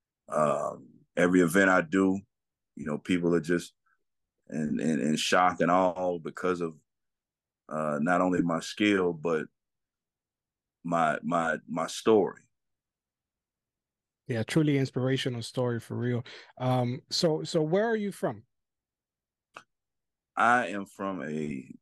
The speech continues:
Speaker 1: small town in East Texas called Atlanta, Atlanta, Texas.
Speaker 2: Gotcha. So not from,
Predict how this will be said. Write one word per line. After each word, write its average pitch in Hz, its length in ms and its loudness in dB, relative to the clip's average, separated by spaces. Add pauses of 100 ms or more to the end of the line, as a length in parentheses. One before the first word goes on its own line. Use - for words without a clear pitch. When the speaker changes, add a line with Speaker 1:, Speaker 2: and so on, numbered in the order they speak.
(140)
Speaker 1:
small 104 540 2
town 101 400 2
in 82 80 0
East 95 260 -2
Texas 95 640 -2 (140)
called 87 360 4
Atlanta, 80 540 0 (840)
Atlanta, 82 460 2
Texas. - 720 -4 (1200)
Speaker 2:
Gotcha. 135 300 -2
So 131 140 -8
not 156 160 -2
from, 156 240 -2